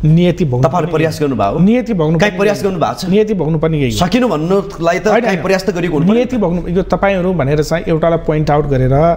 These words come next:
Speaker 1: अरू चाहिँ चारवटा finger आफैतिर point out हुन्छ भने चाहिँ, अब एउटा म तपाईँलाई अर्को कुरा पनि भनौँ, जस्तो बहस हामी गरिरहेका हुन्छौँ,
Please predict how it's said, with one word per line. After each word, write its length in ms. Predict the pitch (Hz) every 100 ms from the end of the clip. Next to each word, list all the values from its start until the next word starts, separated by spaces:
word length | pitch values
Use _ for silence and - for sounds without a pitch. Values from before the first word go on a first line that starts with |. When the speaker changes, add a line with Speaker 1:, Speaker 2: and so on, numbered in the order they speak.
| - - - - 165
Speaker 1:
अरू 200 | 175 165
चाहिँ 480 | 151 165 175 - -
चारवटा 300 | 160 165 160
finger 300 | 165 165 170
आफैतिर 420 | 143 - 190 180
point 280 | 160 151 139
out 160 | 131
हुन्छ 180 | 123 123
भने 280 | 123 110 104
चाहिँ, 340 | - 139 117 - - -
अब 140 | 139 156
एउटा 180 | 147
म 120 | 160 151
तपाईँलाई 340 | 147 160 185
अर्को 240 | 160 180
कुरा 160 | 180 185
पनि 140 | 190
भनौँ, 220 | 190 165 165 - - - - - - - -
जस्तो 240 | 170 - 208 202 196 - - -
बहस 440 | 127 175 185 190
हामी 180 | 143 165
गरिरहेका 440 | 156 156 151 139
हुन्छौँ, 340 | 131 107 -